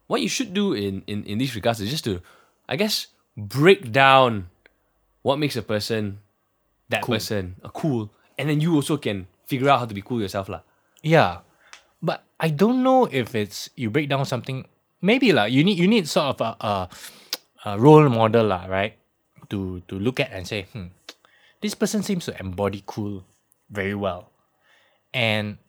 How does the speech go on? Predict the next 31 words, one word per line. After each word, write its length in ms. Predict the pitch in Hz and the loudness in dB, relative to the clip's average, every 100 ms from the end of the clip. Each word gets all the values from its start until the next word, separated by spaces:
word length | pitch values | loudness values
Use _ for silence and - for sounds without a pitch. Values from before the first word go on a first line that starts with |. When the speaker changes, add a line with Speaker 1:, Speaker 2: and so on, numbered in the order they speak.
| _ _ _ _ _ | _ _ _ _ _
Speaker 2:
I 80 | 110 | -4
want 180 | 104 104 | -4 -6
to 80 | 87 | -8
adopt 340 | 92 92 - | -10 -12 -14
a 40 | |
bit 160 | 90 87 | -18 -20
of 100 | - - | -20 -20
that." 180 | - _ _ _ _ | -20 _ _ _ _
Cool 240 | - 294 302 | 4 6 8
can 160 | 180 | 4
also 520 | 127 131 - 160 160 - _ - - | 4 0 4 4 2 -2 _ -10 -4
mean 360 | 135 139 139 139 | 0 2 2 0
sort 200 | - 113 | -4 -6
of 40 | 92 | -8
like 260 | 90 - | -12 -12
the 80 | - | -10
not 340 | 101 110 - - | -8 -8 -10 -8
so 180 | - | -6
cool 300 | 113 - 113 90 | -6 -6 -8 -8
cool. 160 | 110 | -10
For 180 | 92 120 | -6 -2
me 220 | 123 165 | 2 4
lah, 140 | 151 98 | 4 0
at 80 | 98 | -4
least. 220 | 113 - | -6 0
Like, 120 | 175 214 | 2 2
you 60 | |
know, 180 | 262 269 | 4 4
like, 200 | 185 131 | 4 2
people 220 | 143 165 | 0 -2
being 320 | 135 113 110 | 0 -2 -4